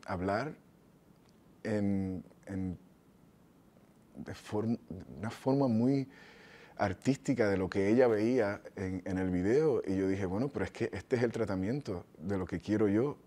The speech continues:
presentar visualmente para esta <laughs> canción". Así que, bueno, eres tú la, la directora. M-, me gusta mucho cómo,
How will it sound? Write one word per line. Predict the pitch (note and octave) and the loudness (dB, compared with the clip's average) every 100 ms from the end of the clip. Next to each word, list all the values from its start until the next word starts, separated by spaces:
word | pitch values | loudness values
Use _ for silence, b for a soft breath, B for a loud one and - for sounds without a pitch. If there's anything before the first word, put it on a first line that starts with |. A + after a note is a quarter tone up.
| - | -10
presentar | - G2 F#2+ F2+ G#2 | -6 -4 -4 -2 0
visualmente | A2+ G2+ A2 A2 A2 C3+ F#2 F2+ - - | 0 0 0 2 0 -2 -6 -10 -12 -8
para | F#2+ | -6
esta | F#2 G#2 | -2 -2
<laughs> | |
canción". | - G#2 F2+ B2 B2 F#2 B B B B B B B B B | 2 2 4 4 4 -2 B B B B B B B B B
Así | - F#2+ G2+ | -6 -2 0
que, | A2+ | 4
bueno, | A2 A#2 D3 - - - _ - - - _ - - - - - - | 4 4 2 -2 -14 -20 _ -20 -20 -20 _ -20 -20 -20 -20 -6 0
eres | G2+ A2 | 2 4
tú | C3 | 6
la, | C#3+ C#3+ | 6 6
la | - G#2 | 4 4
directora. | G2 F2 - C3 - - - B B B B B B - - - | 4 0 -2 -2 -2 -10 -20 B B B B B B -20 -16 -6
M-, | G2 - | -4 -2
me | G2 G2+ | -2 2
gusta | G#2 C#3 - C3 | 4 4 4 6
mucho | A#2+ C#3 D3+ A#2+ | 6 4 2 -2
cómo, | A#2+ A#2 A2+ G#2+ | 0 2 2 -2